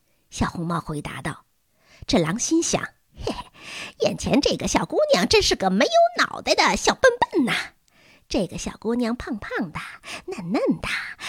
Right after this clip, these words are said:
她一定比老太婆要好吃多了。嗯，我一定要小心安排好所有的细节，这样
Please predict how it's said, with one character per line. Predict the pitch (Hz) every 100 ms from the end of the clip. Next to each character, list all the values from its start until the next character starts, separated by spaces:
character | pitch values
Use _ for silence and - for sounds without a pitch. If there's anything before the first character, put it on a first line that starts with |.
| -
她 | - 233 220 - -
一 | 175
定 | 165
比 | - 170
老 | 185 -
太 | - 202
婆 | - 156 -
要 | 349 -
好 | - -
吃 | - 175
多 | 190 160 143
了。 | 123 - _ _ -
嗯， | 165 139 - - -
我 | 160
一 | -
定 | 131 123
要 | 151 170
小 | - 113 87
心 | - 202 -
安 | 202
排 | - -
好 | - -
所 | - - 104 339
有 | 320
的 | -
细 | - - -
节， | 147 156 - _ - - - -
这 | 254 226
样 | -